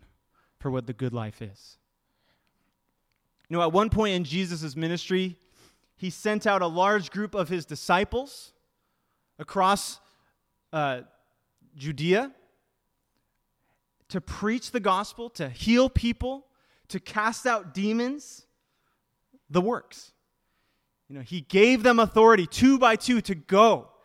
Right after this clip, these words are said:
and represent him. And so they go out for a certain amount of time, I don't know, a couple weeks. They come back. They could not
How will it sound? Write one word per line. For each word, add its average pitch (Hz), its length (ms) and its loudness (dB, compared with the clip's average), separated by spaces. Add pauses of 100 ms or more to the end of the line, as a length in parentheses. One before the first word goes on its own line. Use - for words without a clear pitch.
and 170 180 -8
represent 202 640 0
him. 135 220 -12 (1500)
And 190 120 -6
so 208 260 4 (420)
they 180 160 -4
go 214 220 0
out 214 320 2 (640)
for 170 180 -2
a 160 60 -2
certain 202 240 -4
amount 202 220 2
of - 100 -6
time, 196 540 -4
I 151 60 -12
don't 185 100 -6
know, 185 140 -4
a - 140 -14
couple 175 200 -2
weeks. 175 440 -4 (720)
They 165 100 -6
come 214 360 -2
back. 208 340 0 (1160)
They 175 80 -8
could - 280 -10
not 226 280 -8